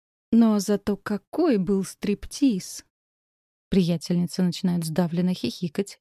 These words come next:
а я утомленно прикрываю веки, мысленно проклиная тот момент, когда черт дернул меня соврать про наши со Стасом отношения. Вот не живется мне спокойно, ну никак.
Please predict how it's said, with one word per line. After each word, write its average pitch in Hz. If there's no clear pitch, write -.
а 220
я 180
утомленно 214
прикрываю 185
веки, 190
мысленно 180
проклиная 214
тот -
момент, 262
когда 175
черт -
дернул 196
меня 180
соврать 185
про 185
наши 190
со -
Стасом 180
отношения. 185
Вот 240
не 254
живется 262
мне 180
спокойно, 185
ну 302
никак. 294